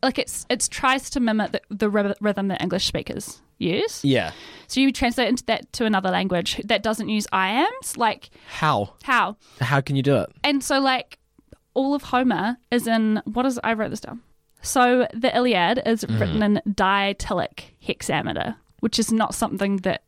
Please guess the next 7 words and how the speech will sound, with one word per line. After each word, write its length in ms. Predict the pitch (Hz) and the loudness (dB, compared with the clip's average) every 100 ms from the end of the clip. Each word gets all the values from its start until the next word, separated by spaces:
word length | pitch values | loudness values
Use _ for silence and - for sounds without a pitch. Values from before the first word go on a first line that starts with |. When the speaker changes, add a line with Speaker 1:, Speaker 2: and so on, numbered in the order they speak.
| - | -6
Speaker 1:
English 300 | 196 104 101 | -4 -2 2
Speaker 2:
What? 160 | 135 196 | 4 4
Speaker 1:
people, 180 | - - | 2 -2
yeah. 300 | 220 175 - - - - - | -2 -2 -4 -12 -20 0 6
Speaker 2:
Dactylic 1000 | 147 175 180 - - - 131 104 - - _ _ _ _ - | 8 8 6 2 -2 2 2 2 -4 -18 _ _ _ _ -8
Speaker 1:
Hexameter. 360 | - - 151 107 | -6 -2 0 0
Speaker 2:
hexameter. 500 | 104 104 87 80 | 0 2 0 -2